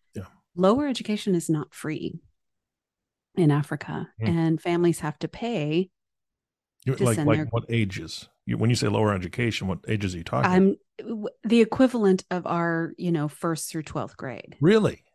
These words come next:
Speaker 2: Yes. Yeah. They have to pay for
Speaker 1: I've
Speaker 2: that.
Speaker 1: never
Speaker 2: And
Speaker 1: heard of that before.
Speaker 2: <laughs> Right? It's crazy. And, um,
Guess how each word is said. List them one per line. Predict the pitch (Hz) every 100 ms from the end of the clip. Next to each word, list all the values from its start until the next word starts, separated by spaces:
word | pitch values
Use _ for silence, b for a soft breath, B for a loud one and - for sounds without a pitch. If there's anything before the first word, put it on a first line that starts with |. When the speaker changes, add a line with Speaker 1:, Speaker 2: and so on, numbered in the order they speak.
| _ _ _
Speaker 2:
Yes. | 165 - - - - _ _ _ -
Yeah. | 175 147 151 -
They | 185
have | 196 -
to | 214
pay | 285 311
for | -
Speaker 1:
I've |
Speaker 2:
that. | 143 120 104 98
Speaker 1:
never | -
Speaker 2:
And | 107 95 - _ _
Speaker 1:
heard | - 120
of | 92
that | 80
before. | 82 - -
Speaker 2:
<laughs> | - - - - 247
Right? | 220 160 214 285 208
It's | 208 -
crazy. | 233 269 226 156 -
And, | 170 170 175 B B B B _
um, | 175 165 156 156